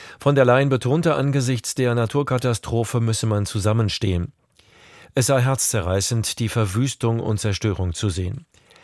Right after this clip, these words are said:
Die Kommissionspräsidentin hatte sich in Breslau ein Bild von der Lage im Hochwassergebiet gemacht. Dort kam die Flutwelle der Oder in der Nacht an. Der Pegel der Oder liegt jetzt bei rund sechs Metern dreißig.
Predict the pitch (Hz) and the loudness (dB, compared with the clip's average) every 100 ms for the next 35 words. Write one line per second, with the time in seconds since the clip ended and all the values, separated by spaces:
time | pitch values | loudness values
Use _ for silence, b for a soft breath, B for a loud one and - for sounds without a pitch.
0 | B B B - 117 127 123 139 135 135 | B B B -6 0 0 2 0 2 0
1 | 123 123 131 139 131 123 120 120 117 113 | 2 2 2 2 0 0 -2 0 0 0
2 | 104 120 123 113 120 113 110 120 117 - | 0 0 2 2 2 0 0 0 -2 -2
3 | 117 104 90 90 87 104 110 87 110 - | -2 0 2 2 0 -2 -4 -2 -4 -2
4 | 101 101 95 95 90 - 92 90 - - | -2 -2 -2 -2 -4 -2 -2 -2 -4 -14
5 | B B B B 113 110 120 117 113 - | B B B B -6 -2 0 2 0 0
6 | 131 - 120 117 113 107 104 - 110 113 | -4 -2 0 2 2 0 -2 -2 -2 2
7 | 107 - 104 98 90 98 - - - 101 | 0 0 -2 0 2 0 -2 -12 -6 -4
8 | 95 - B B B B B - 117 151 | -4 -8 B B B B B -4 0 2
9 | 160 143 143 143 143 139 131 117 - 120 | 2 4 2 2 2 2 2 -2 0 2
10 | 165 - - 131 127 117 131 123 117 - | 2 -2 -2 0 2 2 0 0 -2 -2
11 | 117 117 113 104 98 107 110 - - | -2 0 0 2 2 2 2 -4 -8